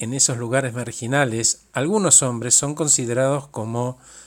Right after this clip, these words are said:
maltratadores, el que insulta, el que falta al respeto, el que les pega. Difícilmente encuentren amor en un hombre. El amor de padre, el amor de hermano, ¿m?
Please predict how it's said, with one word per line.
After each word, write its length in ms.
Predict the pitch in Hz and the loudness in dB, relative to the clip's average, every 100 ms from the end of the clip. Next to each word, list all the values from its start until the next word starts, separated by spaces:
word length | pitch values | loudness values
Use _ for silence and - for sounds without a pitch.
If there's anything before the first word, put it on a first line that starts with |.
| _ | _
maltratadores, 1080 | 131 127 127 117 120 127 156 143 123 120 - | -4 -4 -2 -2 -2 4 4 4 4 4 2
el 120 | 110 | 2
que 100 | 117 | -4
insulta, 640 | 113 - 165 147 127 - | 2 4 4 2 -2 -4
el 140 | 113 113 | -6 -6
que 80 | |
falta 260 | - 123 117 | -6 -6 -6
al 80 | 107 | -8
respeto, 560 | 104 - 156 143 139 110 | -8 -4 0 0 -2 -8
el 100 | 101 | -10
que 80 | |
les 160 | 101 95 | -12 -6
pega. 560 | - 156 131 117 127 - _ - - - - - _ _ _ _ _ _ _ _ | 0 2 2 -2 -6 -10 _ -20 -20 -20 -20 -20 _ _ _ _ _ _ _ _
Difícilmente 720 | - 135 220 - 190 202 170 127 | -10 2 6 6 6 0 0 -2
encuentren 520 | 117 120 117 117 113 | 0 -2 -2 -2 -2
amor 260 | 113 113 | -2 -2
en 140 | 110 110 | -2 -4
un 120 | 107 | -4
hombre. 400 | 104 98 92 95 - _ _ _ _ _ _ _ _ | -6 -8 -12 -16 -20 _ _ _ _ _ _ _ _
El 160 | - 107 | -14 -10
amor 480 | 104 123 123 117 117 | -4 -2 0 -2 -6
de 160 | - | -12
padre, 400 | 107 147 151 143 | -2 2 4 2
el 80 | 113 | -2
amor 400 | 107 104 117 113 | -4 -4 -4 -4
de 60 | 104 | -4
hermano, 680 | 110 139 147 143 131 127 127 _ _ _ _ | -2 0 2 2 0 -2 -6 _ _ _ _
¿m? 260 | 127 151 | -12 -10